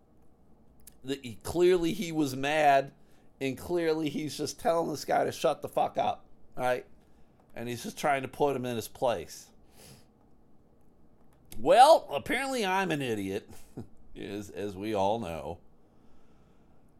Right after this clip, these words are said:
And, uh, Lamar Jackson is now being, uh, shamed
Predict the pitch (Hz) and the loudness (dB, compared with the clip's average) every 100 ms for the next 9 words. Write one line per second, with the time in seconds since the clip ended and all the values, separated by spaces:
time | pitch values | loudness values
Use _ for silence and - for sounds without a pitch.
0 | - - - 147 151 151 - 139 147 147 | -20 -20 -4 2 2 0 -2 4 6 8
1 | 143 135 165 202 269 277 202 220 254 - | 6 4 0 0 0 0 0 0 0 -4
2 | 190 175 156 156 170 214 208 175 190 190 | -6 -6 -6 -6 -4 0 0 -2 -6 -6
3 | 185 160 - - - 147 127 - - - | -6 -8 -14 -16 -4 0 0 -2 -2 2
4 | - 214 226 156 135 131 | 2 0 -4 -6 -6 -10